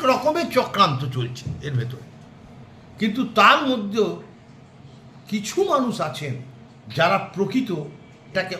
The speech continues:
অরাজনৈতিক দৃষ্টিভঙ্গি দিয়েই, মানবিক দৃষ্টিভঙ্গি দিয়েই সামাজিক ব্যাধিকে নিরাময় করার দাবি তুলছেন, "We want justice।" এই জায়গাটা বুঝতে হবে, আমরা সবাই জাস্টিস চাইছি,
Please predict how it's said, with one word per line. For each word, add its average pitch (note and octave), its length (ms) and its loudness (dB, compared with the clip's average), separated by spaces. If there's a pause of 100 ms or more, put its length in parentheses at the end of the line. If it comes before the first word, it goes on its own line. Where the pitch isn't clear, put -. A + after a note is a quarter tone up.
অরাজনৈতিক F3 760 2
দৃষ্টিভঙ্গি F#3 600 -4
দিয়েই, G3 280 2
মানবিক E3 600 0
দৃষ্টিভঙ্গি G3 600 -4
দিয়েই G3 220 -2
সামাজিক F3+ 680 -2
ব্যাধিকে E3 480 -2 (300)
নিরাময় F#3 560 4
করার E3+ 300 2
দাবি D3+ 220 0 (100)
তুলছেন, C3+ 360 -4
"We B2+ 140 2
want A#2+ 260 -2
justice।" - 560 -14 (1900)
এই G3 200 0
জায়গাটা F3 540 2
বুঝতে D#3+ 360 -4
হবে, D3 220 0 (460)
আমরা E3+ 260 0
সবাই F#3+ 520 0
জাস্টিস C#3+ 540 -4
চাইছি, F#3+ 380 0